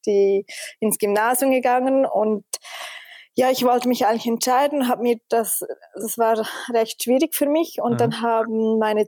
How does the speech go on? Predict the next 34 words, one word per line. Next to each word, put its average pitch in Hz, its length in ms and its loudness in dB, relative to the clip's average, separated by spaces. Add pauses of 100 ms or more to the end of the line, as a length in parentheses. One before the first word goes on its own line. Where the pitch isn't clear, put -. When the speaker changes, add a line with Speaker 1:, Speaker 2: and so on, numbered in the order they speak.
(160)
Speaker 1:
beiden 202 320 0
Schwestern 262 540 -2
mir 240 320 4
auf - 180 -10
die 226 60 0
Firmung, 311 500 0 (340)
da 226 120 0
war 220 120 2
ich 214 120 -8
sechzehn 233 420 -2
Jahre 233 300 2
alt, 254 180 2 (400)
ein 220 180 0
Gewehr 214 520 4
geschenkt 370 640 -2
Speaker 2:
Mhm. 120 300 -6 (100)
Speaker 1:
und 233 240 0
haben, 220 480 -2 (260)
ja, 214 300 2
mir 247 240 2
das 233 160 2
ein 233 140 2
bisschen 240 220 0
erleichtert. 240 520 0
Ich 233 120 -4
hab - 160 -2
da 214 120 0
sofort 220 540 -2
meine 220 260 0
Leidenschaft 220 500 -2
für 214 100 -14
Biathlon 214 380 0
auch 196 240 -2
entdeckt. 254 540 -4